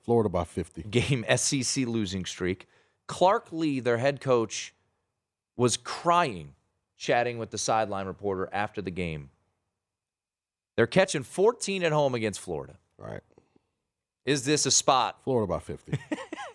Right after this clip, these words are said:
Speaker 1: I mean, by fifty. I, and I think more so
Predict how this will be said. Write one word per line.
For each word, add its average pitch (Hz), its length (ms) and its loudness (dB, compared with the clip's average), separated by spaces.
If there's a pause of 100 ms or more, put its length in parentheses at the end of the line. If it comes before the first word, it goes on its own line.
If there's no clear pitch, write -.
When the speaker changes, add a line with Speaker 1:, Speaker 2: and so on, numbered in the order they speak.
(1700)
Speaker 1:
I - 40 -10
mean, 90 160 -2
by 78 120 2
fifty. 73 440 -8
I, 110 120 6
and 147 180 6
I 151 60 6
think 180 260 2
more 147 240 4
so 135 440 0